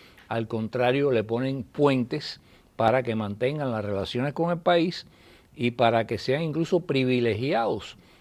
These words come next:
a la hora de invertir en el país o a la hora de buscar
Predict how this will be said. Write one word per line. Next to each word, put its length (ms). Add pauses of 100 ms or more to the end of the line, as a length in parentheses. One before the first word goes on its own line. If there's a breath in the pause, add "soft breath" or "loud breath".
(120)
a 120
la 140
hora 240
de 60
invertir 560
en 160
el 100
país 460
o 100
a 40
la 100
hora 200
de 80
buscar 400